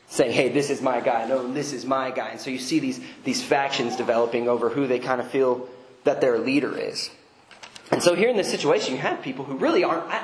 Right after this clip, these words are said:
I don't think any of these guys were rivals. I don't think any of these guys had issues with each other, but the Corinthian church is kind of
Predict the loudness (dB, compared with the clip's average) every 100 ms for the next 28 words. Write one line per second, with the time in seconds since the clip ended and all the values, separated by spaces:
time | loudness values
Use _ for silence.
0 | -8 -8 -4 -2 0 -2 -2 -2 -2 -2
1 | -4 -4 -4 -6 -10 -14 -20 -20 -20 -20
2 | -18 -2 0 2 2 2 2 0 0 0
3 | 2 2 2 0 -4 -6 -8 -2 0 0
4 | 0 -2 -2 0 0 2 0 -2 0 0
5 | 0 -6 -12 -16 -20 -20 -20 -20 -20 -16
6 | 0 0 0